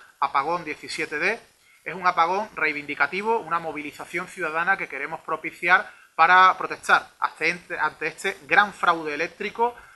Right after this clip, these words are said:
que abarca desde las ofertas engañosas hasta una tarifa desproporcionadamente alta que ha subido un setenta y dos por ciento en solo una década.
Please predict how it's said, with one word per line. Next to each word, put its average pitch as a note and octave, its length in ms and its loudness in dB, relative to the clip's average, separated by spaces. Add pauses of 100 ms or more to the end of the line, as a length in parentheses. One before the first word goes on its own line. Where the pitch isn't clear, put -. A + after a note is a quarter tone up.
(120)
que D3 100 -4
abarca F#3+ 580 6
desde C#3+ 200 -6
las C#3 140 0
ofertas F#3 420 -2
engañosas F3+ 640 -2
hasta D3+ 240 -4
una E3+ 200 -2
tarifa D#3+ 580 2
desproporcionadamente D#3 1000 -6
alta F#3 240 -2
que D#3+ 60 -10
ha C#3+ 60 -8
subido D#3 320 -10
un D3+ 60 -16
setenta D3 400 -12
y C#3+ 40 -10
dos D#3+ 120 -10
por D3+ 200 -10
ciento D#3 320 -8
en C#3 60 -14
solo D3 260 -10
una C#3 140 -6
década. G3 520 2